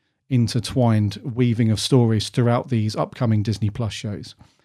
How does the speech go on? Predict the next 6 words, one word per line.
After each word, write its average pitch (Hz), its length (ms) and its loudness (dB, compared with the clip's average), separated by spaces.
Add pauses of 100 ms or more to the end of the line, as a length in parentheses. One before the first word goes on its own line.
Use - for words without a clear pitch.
(280)
So 127 260 4
instead 127 400 4
of 120 280 -2 (720)
treating 123 400 4
them 117 120 8
as 110 120 4